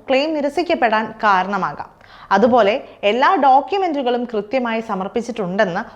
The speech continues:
ഉറപ്പുവരുത്തുക. പേപ്പർ വർക്കുകളിൽ കാലതാമസം ഉണ്ടാകുന്നതും രേഖകൾ നഷ്ടപ്പെടുന്നതും ക്ലെയിം നഷ്ടപ്പെടാൻ കാരണമാകും.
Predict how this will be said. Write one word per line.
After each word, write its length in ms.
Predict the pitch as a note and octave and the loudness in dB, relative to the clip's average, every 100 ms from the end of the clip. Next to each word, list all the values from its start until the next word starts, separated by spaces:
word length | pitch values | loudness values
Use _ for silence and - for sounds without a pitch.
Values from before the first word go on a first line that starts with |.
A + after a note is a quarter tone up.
| - G3 | -6 0
ഉറപ്പുവരുത്തുക. 600 | G3+ G3+ F3 - D3 - - - - _ | 0 0 -4 -4 -10 -12 -14 -20 -20 _
പേപ്പർ 300 | G3+ G3+ B3+ B3 | 0 2 2 4
വർക്കുകളിൽ 520 | A3+ A#3 A#3+ A3+ C4+ - - - | 2 2 -2 0 -2 -6 -6 2
കാലതാമസം 720 | A3+ B3 D4 D4+ C#4+ C#4+ D4 A#3+ | 4 4 2 0 0 -4 -6 -6
ഉണ്ടാകുന്നതും 600 | G#3 G3+ A3 A3 A#3 A3+ C#4 - - G3 | -4 0 0 0 -4 -4 -8 -14 -6 0
രേഖകൾ 400 | G#3 G#3+ A#3+ D4+ C#4 | 0 0 -2 -2 -2
നഷ്ടപ്പെടുന്നതും 680 | A#3 - D#4+ C4+ G#3 F#3+ A3+ - - | -4 0 2 2 0 -4 -6 -10 -4
ക്ലെയിം 220 | F#3+ G3+ G3+ | -2 -2 -6
നഷ്ടപ്പെടാൻ 520 | F3+ - A3+ F#3+ F#3+ G#3 | -6 -6 -2 0 -2 0
കാരണമാകും. 640 | F#3+ E3 E3+ F3 D3+ C#3+ | 0 0 -2 -4 -4 -6